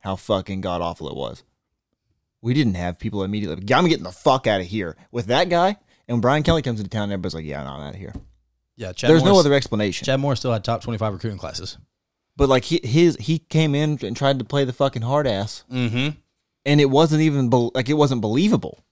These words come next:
Speaker 1: Like, I understand that's
Speaker 2: We
Speaker 1: some
Speaker 2: can see
Speaker 1: people's
Speaker 2: right through your bullshit.
Speaker 1: <laughs> Throw off your bull, Chip.
Speaker 2: <laughs>
Speaker 1: Like, I, you just can't convince me that that many people leave.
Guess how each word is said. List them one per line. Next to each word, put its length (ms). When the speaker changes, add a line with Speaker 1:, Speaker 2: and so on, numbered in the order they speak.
Speaker 1:
Like, 120
I 80
understand 440
that's 80
Speaker 2:
We 60
Speaker 1:
some 80
Speaker 2:
can 80
see 140
Speaker 1:
people's 100
Speaker 2:
right 140
through 100
your 80
bullshit. 760
Speaker 1:
<laughs> 140
Throw 140
off 80
your 120
bull, 300
Chip. 380
Speaker 2:
<laughs> 40
Speaker 1:
Like, 160
I, 120
you 160
just 180
can't 200
convince 260
me 80
that 120
that 100
many 120
people 320
leave. 420